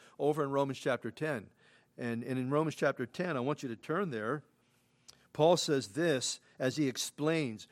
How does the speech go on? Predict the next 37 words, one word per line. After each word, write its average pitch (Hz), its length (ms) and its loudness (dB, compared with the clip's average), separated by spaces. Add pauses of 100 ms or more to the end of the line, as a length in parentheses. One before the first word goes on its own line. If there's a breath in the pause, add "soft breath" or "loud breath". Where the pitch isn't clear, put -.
(180 loud breath)
Remember, 170 680 2
anytime 190 560 -2
the, 143 160 0 (240 soft breath)
the 139 120 2
New 160 200 -2
Testament 190 500 -2
writer 143 300 0
picks - 420 -6
up, 160 320 -2 (480 soft breath)
you 139 160 0
know, 139 140 2
on 151 200 2
an 143 120 0
Old 151 180 0
Testament, 135 640 -4
uh, 113 240 -2 (360 soft breath)
uh, 117 200 -2 (200)
portion 175 340 -2
of 123 80 -4
Scripture, 160 540 -6 (240 soft breath)
he's 190 220 -2
giving 185 260 2
it, 165 160 -4
he's 170 240 -4
expl-, 135 500 -4
he's, 156 300 -6
he's 135 180 -6 (100)
expositing 139 760 -2
on 98 120 -10
it. - 100 -18
He's 143 240 -4
explaining 139 760 -4
it. - 140 -14 (420 soft breath)
He's 127 160 -8
putting 170 380 -2
it 143 160 -2
in 139 400 -4